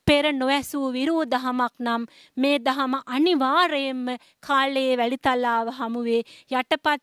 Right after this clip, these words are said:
වෙලාම පැවතුණු වග. එහෙමනම් මේ දහමට, යටපත් වෙලා පැවතුණු දහමට නැවත පණ පොවන්න පුළුවන් වෙන්නේත්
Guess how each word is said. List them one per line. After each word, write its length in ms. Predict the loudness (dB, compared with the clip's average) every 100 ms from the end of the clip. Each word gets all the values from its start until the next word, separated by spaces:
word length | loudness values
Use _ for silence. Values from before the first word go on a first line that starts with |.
| -2
වෙලාම 520 | -2 2 2 2 0
පැවතුණු 540 | -2 -4 -4 -6 -6 -2
වග. 220 | -2 -2 -10 _ _ _ _ _ _ _
එහෙමනම් 560 | 2 2 2 2 0 -2 -8 -14 -2
මේ 240 | 0 2 -2 _
දහමට, 640 | -2 0 2 2 2 -2 -4 -4 -4 -10 _
යටපත් 500 | 0 0 0 0 -2 -2
වෙලා 280 | -2 -2 0
පැවතුණු 500 | -2 -2 -2 -2 0
දහමට 580 | 0 2 2 0 -2 -4 -4 -4 -10 -4
නැවත 480 | 2 4 2 -2 -2 -4
පණ 360 | 2 2 2
පොවන්න 480 | 2 2 2 0 -4
පුළුවන් 640 | -4 -2 0 2 0 0 -2
වෙන්නේත් 480 | -2 -2 -2 -4